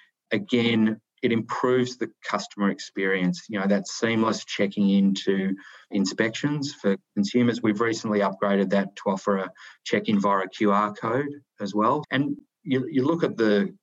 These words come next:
kind of compliance aspects of inspections now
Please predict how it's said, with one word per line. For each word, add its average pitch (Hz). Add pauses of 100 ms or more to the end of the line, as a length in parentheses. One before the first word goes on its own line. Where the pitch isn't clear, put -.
(320)
kind 107
of 101
compliance 107
aspects 101
of 98
inspections 98
now 104